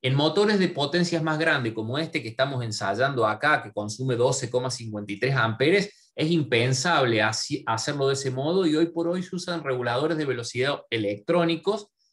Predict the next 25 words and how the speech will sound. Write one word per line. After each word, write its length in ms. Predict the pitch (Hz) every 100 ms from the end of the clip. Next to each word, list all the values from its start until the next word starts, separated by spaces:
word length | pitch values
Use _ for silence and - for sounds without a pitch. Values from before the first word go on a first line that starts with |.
| _ _ _ _
que 120 | - 156
le 200 | 156 151
cambian 500 | 214 226 226 202 165
la 80 |
frecuencia 920 | 127 139 139 139 214 254 262 - 247
y 120 | 220 180
el 120 | 156
nivel 300 | 143 170 190
de 80 | 185
tensión 500 | 147 143 143 175 139
en 120 | 120
simultáneo 580 | 117 113 123 123 147 _ _
para 220 | - 117 117
adaptarse 460 | 120 151 147 160
mejor 320 | 143 127 143
a 40 | 147
las 160 | 139
necesidades. 840 | 120 110 110 - 117 123 101 95 - _ _ _ _ _ _
Pero 220 | 151 147
en 60 | 143
el 140 | 143
motor 360 | 147 156 208 220
de 60 |
un 120 | 214 202
ventilador, 840 | 190 156 143 143 165 202 233